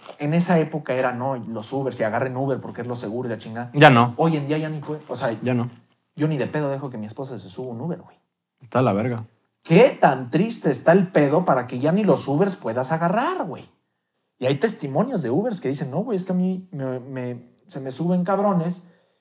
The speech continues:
Speaker 1: y me dicen que son tal y son de, de, de tal parte y que ya saben dónde vivo, ya saben dónde y que les tengo que entregar tantas chavas al". No mames, güey.
Speaker 2: Sí, también, ¿qué,
Speaker 1: Dices,
Speaker 2: qué hace el Uber, güey?
Speaker 1: "Puta madre,
Speaker 2: Tienen
Speaker 1: cabrón".
Speaker 2: a su familia ubicada, a su esposa, a sus hijos. Dices, "Verga, güey".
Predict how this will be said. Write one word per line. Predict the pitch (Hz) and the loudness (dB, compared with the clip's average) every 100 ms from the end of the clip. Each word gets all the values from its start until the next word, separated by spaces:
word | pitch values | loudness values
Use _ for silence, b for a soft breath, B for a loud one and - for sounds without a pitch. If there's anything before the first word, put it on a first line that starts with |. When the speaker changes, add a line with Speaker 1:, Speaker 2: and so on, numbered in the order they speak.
| _ | _
Speaker 1:
y | 139 127 | -12 -10
me | 127 123 120 | -8 -6 -6
dicen | 139 151 | -4 -4
que | 123 | -4
son | 151 160 | -2 -2
tal | 170 180 180 | 4 6 6
y | 180 | 2
son | 131 131 | -2 -2
de, | 135 127 - _ | -4 -4 -14 _
de, | - | -8
de | 131 139 123 | -6 -6 -2
tal | 147 160 | 0 2
parte | 170 156 196 196 | 0 0 -2 -4
y | 131 120 | -8 -8
que | 120 113 | -6 -4
ya | 113 127 | -4 -4
saben | 147 139 139 | -2 -4 -4
dónde | 143 151 | -6 -4
vivo, | 170 190 165 | -4 -2 -2
ya | 147 | -4
saben | 143 147 | -6 -8
dónde | 151 160 175 | -8 -8 -8
y | 170 | -6
que | 120 | -6
les | 113 | -6
tengo | 135 131 | -8 -8
que | |
entregar | 117 117 120 131 | -6 -4 -2 -4
tantas | - 139 139 151 147 | -4 -4 -2 -6 -6
chavas | - 170 156 160 143 | 2 4 4 0 -6
al". | 127 127 - - - | -8 -10 -14 -18 -6
No | 156 185 | 2 4
mames, | 180 151 117 254 320 143 107 | 4 4 -2 -4 -4 -6 -8
güey. | 92 - | -10 -8
Speaker 2:
Sí, | 127 120 123 | -2 0 4
también, | 135 135 151 | 6 6 8
¿qué, | 165 | 8
Speaker 1:
Dices, | 165 156 | 8 10
Speaker 2:
qué | 160 | 8
hace | 160 175 | 10 12
el | 170 | 12
Uber, | 170 175 147 | 12 10 10
güey? | 147 156 160 | 10 10 10
Speaker 1:
"Puta | 190 151 - | 10 8 4
madre, | 147 185 285 - | 0 0 0 6
Speaker 2:
Tienen | 151 165 175 | 10 10 8
Speaker 1:
cabrón". | - 131 | 6 6
Speaker 2:
a | |
su | 135 135 | 6 6
familia | 139 135 147 | 6 8 8
ubicada, | 160 135 113 156 160 | 8 6 6 8 10
a | 156 | 8
su | 139 | 4
esposa, | 123 139 143 | 0 2 2
a | |
sus | 143 120 151 | 2 2 2
hijos. | 151 160 143 | 6 4 4
Dices, | 131 127 135 | 2 -2 0
"Verga, | 147 147 165 165 165 | 0 2 2 2 2
güey". | 156 151 147 | 0 -4 -4